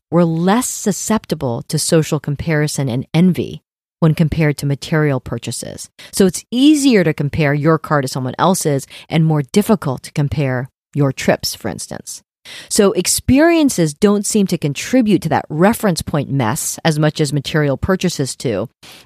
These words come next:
But this is the one I like the most. This study found that not only did the experiential purchases make you happier, but they made other people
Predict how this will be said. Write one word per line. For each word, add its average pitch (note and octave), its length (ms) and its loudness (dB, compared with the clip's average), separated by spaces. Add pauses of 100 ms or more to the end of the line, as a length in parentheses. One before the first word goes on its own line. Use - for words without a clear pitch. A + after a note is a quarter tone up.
(140)
But E3+ 240 2
this B3 220 2
is C#4 80 -4
the C#4 120 2
one F3+ 360 0 (240)
I E3+ 80 0
like C#3 240 -6
the C#3 60 -6
most. - 380 -10 (360)
This A3 140 2
study A#3+ 420 2
found D3 480 -4
that D#3 100 0
not G#3+ 300 0 (100)
only B3+ 400 4
did D3 160 -8
the D3+ 100 -2
experiential E3 720 -4
purchases E3 480 -8
make C#3 160 -8
you B2 80 -8
happier, B3+ 600 -4 (500)
but F3 140 -4
they E3+ 120 0
made D#3 320 -2 (240)
other G3 500 2 (200)
people D#3 560 -6